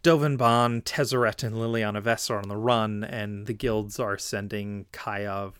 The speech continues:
Vraska, and who is the other one that I'm blanking on? Ral after them, <laughs> obviously.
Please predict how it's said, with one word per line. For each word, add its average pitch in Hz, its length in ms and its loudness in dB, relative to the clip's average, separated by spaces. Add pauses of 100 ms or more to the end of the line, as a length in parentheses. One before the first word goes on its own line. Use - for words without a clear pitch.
(140)
Vraska, 101 760 -6
and 98 580 -10 (280)
who 123 100 -8
is 110 100 -4
the 113 120 -4
other 107 120 -4
one 98 200 -8
that 98 100 -10
I'm 101 100 -12
blanking 104 300 -12
on? 101 340 -14
Ral 98 380 0 (240)
after 117 280 -6
them, 95 180 -6 (800)
<laughs> 139 280 6
obviously. 127 480 6